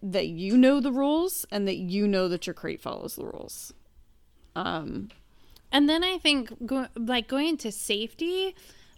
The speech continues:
Speaker 2: you know, the crates inherently, I think, are safe. The, the question is, is the dog comfortable in them?
Speaker 1: Yeah.
Speaker 2: 'Cause that's where the safety comes in.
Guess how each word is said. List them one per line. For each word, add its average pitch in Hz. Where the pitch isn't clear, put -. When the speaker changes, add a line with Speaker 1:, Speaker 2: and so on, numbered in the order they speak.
Speaker 2:
you 277
know, 269
the 262
crates -
inherently, 233
I 196
think, 208
are 202
safe. 202
The, 226
the 240
question 359
is, 285
is 220
the 214
dog 190
comfortable 190
in 110
them? 107
Speaker 1:
Yeah. -
Speaker 2:
'Cause 220
that's 359
where 277
the 220
safety 208
comes -
in. 107